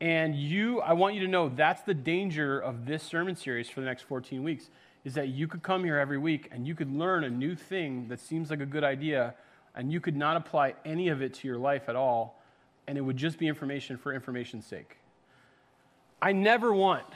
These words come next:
any of our sermons to be information for information's sake. Okay, there are times when I teach, and times when I preach, and times when I beg and plead with you, and times when I, you know, uh, do a little bit more of a,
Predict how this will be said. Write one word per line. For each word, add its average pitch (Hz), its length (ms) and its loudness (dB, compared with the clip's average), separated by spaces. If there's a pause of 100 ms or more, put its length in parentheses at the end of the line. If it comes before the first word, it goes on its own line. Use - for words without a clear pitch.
(300)
any 214 220 2
of 180 100 4
our 147 340 6
sermons 120 520 -4
to 151 100 0
be 156 180 -2
information 180 600 0
for 165 120 -8
information's 143 540 -6
sake. - 320 -12 (640)
Okay, 147 180 2
there 190 160 4
are 190 60 4
times 208 340 0
when 214 140 2
I 160 120 2 (280)
teach, - 480 -6 (360)
and 151 100 -6
times 180 280 0
when 170 80 2
I 147 60 0
preach, - 680 -4
and 139 100 -8
times 175 300 -4
when 165 120 -2
I 143 140 2 (280)
beg 180 240 4
and 143 160 0
plead 190 280 -2
with 196 220 -6
you, 196 200 -2
and 156 100 -2
times 165 300 -6
when 165 100 2
I, 139 220 4 (500)
you 165 80 -2
know, 143 340 2
uh, 127 380 0 (800)
do 180 180 2
a 170 40 6
little 170 180 4
bit 170 120 0
more 165 260 4
of 143 100 0
a, 123 260 4